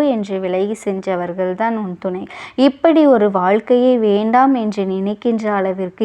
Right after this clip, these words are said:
இவர்களின் ஆட்டம் அதிகரித்து விட்டது. என் குழந்தையே,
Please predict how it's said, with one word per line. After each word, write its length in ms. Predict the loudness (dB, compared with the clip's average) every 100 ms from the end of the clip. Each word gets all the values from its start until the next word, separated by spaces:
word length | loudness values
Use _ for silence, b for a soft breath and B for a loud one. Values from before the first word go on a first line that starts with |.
| 0
இவர்களின் 560 | 2 0 0 0 0 -2
ஆட்டம் 400 | -4 -2 -2 -2
அதிகரித்து 680 | -2 -4 -2 -2 -2 -2 -2
விட்டது. 460 | -2 -4 -8 -4 -6 B B 2
என் 200 | 2 2
குழந்தையே, 600 | 2 2 2 2 2